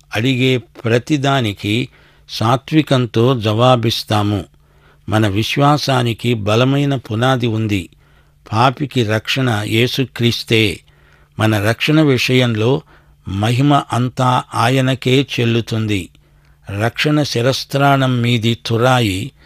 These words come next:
యేసుక్రీస్తుదే. ఆయన మనకు రక్షణగా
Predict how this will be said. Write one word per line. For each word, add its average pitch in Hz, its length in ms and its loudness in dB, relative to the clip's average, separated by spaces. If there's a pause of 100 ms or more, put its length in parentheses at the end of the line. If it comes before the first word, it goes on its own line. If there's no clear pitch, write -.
(240)
యేసుక్రీస్తుదే. 117 1200 0 (920)
ఆయన 117 460 0
మనకు 120 420 -2
రక్షణగా 135 800 0